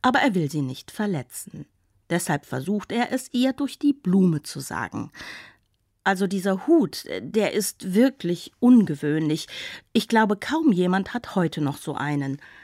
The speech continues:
Aber findest du ihn wirklich passend für unseren Ausflug? Noch dazu bei der Kälte.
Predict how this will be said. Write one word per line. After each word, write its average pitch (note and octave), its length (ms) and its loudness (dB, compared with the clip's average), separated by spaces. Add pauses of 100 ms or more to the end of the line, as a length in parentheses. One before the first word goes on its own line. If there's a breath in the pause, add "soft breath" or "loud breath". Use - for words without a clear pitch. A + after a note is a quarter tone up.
(360 loud breath)
Aber F3 380 0 (100)
findest A3 480 0
du F3+ 160 -6
ihn D#3 280 -2
wirklich E3 480 -2
passend A3+ 380 -2
für E3+ 120 -4
unseren D#3+ 400 -4
Ausflug? C#4 600 0 (300 loud breath)
Noch F#3+ 140 0
dazu D#3+ 300 -2
bei C#3+ 140 -2
der - 100 -8
Kälte. G#3 640 -2